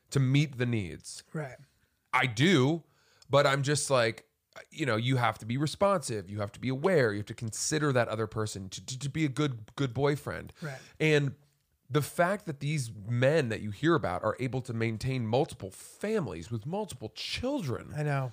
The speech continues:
Speaker 1: on both sides, where, you know, to get that far down the road means, well, the easy answer is like, "Well, they're not doing a good job. They're not good fathers or,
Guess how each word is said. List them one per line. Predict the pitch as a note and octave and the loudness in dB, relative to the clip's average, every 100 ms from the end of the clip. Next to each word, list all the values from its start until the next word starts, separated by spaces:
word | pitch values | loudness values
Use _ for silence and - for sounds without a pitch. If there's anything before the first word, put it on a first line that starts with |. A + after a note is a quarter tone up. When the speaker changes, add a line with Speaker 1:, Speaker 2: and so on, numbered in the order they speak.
| - | 0
Speaker 1:
on | D3 D3 | 2 4
both | F3+ G#3 | 4 4
sides, | - F3+ F#3+ B2 G#2 - - - - - - | 2 0 2 2 0 -6 -16 -20 -20 -16 0
where, | D#3 D#3+ D#3+ C#3+ - - - | 4 6 6 4 -2 -16 -2
you | G3 | 4
know, | C3 A#2+ - - _ _ _ _ _ - | 6 6 4 -4 _ _ _ _ _ 0
to | E3+ | 2
get | G3 G#3+ B2 A#2 | 2 0 -2 0
that | D#3 F#3 - | 2 0 -4
far | - A#2 C3 F3+ G#3 | -2 4 4 4 0
down | A2+ C3 D#3+ B2 | 0 2 4 2
the | G2+ | 0
road | F#2+ F#2+ G2+ D#3 A3 A3 - _ _ _ _ _ _ _ | -2 -2 0 2 0 -2 -8 _ _ _ _ _ _ _
means, | C#3 F#3+ F#3+ E3+ C#3+ - _ _ | 2 4 4 2 -2 -6 _ _
well, | - F3 | -2 0
the | F3+ | 2
easy | G#3+ G#3 F3 | 0 2 2
answer | C#3 C3 B2 | 2 4 2
is | A2+ | 2
like, | A2 G2+ | 0 0
"Well, | A2+ | 2
they're | C#3 | 2
not | E3 A3+ E3+ | 2 2 0
doing | A2 A#2 G#2+ | 0 -2 -2
a | G#2 | -2
good | A2 F#2+ | -2 -2
job. | G2+ F2 G2+ | -4 -2 0
They're | C3+ | -2
not | D#3+ F#3 F3 A2+ | 0 -2 -2 -2
good | A2+ A2 | 0 0
fathers | F#2 - F#2+ F2+ D#2 D#2+ - _ _ _ _ _ _ _ _ - | -2 -6 -4 -4 -6 -12 -16 _ _ _ _ _ _ _ _ 4
or, | C#3 | 4